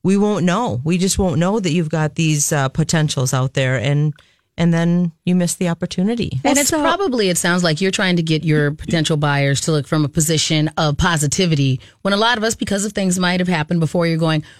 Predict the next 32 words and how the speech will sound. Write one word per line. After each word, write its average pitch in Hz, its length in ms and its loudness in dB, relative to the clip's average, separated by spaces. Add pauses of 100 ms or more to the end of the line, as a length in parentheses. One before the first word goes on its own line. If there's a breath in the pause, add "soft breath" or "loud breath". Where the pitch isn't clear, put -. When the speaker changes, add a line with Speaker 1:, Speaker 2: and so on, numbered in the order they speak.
(140 loud breath)
Speaker 2:
"Well, 180 100 2
I 214 120 2
wanna 269 220 0
make 185 160 0
sure 180 160 0
I 165 40 0
get 165 120 -2
a 156 60 2
house 151 240 0
that 151 100 -4
if 147 140 0
I 170 200 0
end 170 140 0
up 143 80 0
downsizing 143 840 0
my 127 180 0
job, 120 340 -2
I 127 140 -4
can 139 100 -4
still 123 260 -4
afford." 117 380 -10
Speaker 1:
Right. 151 460 0
Speaker 3:
Well, 302 100 4
let 311 100 4
Speaker 1:
Mm-hmm. 311 40 4
Speaker 3:
me 330 140 2
give 254 200 -2
you 240 180 0
a 226 60 -2
scenario. 180 720 -2 (100)
Um, 196 300 0
so, 226 380 -2